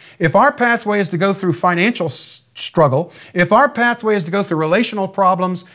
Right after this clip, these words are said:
health problems, if our pathway is that, we'll still probably be on that pathway. But when we protect ourselves from the joy stealers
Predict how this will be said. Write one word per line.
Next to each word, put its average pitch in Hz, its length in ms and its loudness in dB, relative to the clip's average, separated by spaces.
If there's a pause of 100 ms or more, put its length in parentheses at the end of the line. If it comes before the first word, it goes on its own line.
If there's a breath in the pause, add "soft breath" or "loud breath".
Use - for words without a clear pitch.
health 240 300 2
problems, 180 600 -2 (240 loud breath)
if 165 160 0
our 254 180 4
pathway 226 520 -2
is 156 160 -2
that, 185 260 0 (180 loud breath)
we'll 254 320 2
still 339 320 -2
probably 233 560 0
be 175 140 0
on 233 220 2
that 185 200 0
pathway. 139 640 -6 (760 soft breath)
But 170 180 4
when 185 200 2
we 254 380 2 (220)
protect 254 460 -2
ourselves 226 500 0
from 196 160 -6
the 160 40 -2
joy 196 300 2
stealers 143 540 -4